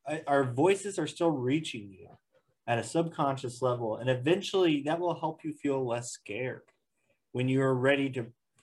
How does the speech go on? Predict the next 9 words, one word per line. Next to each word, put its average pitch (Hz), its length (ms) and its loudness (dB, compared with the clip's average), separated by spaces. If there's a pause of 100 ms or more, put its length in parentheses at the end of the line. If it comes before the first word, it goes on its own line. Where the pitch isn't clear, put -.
(300)
pull 185 340 2
in 147 180 -4
your 127 160 -4
full 135 260 0
attention 131 420 -4
and 120 140 -12
hear 147 400 -2
this 120 280 -6 (720)
unvarnished 143 1200 2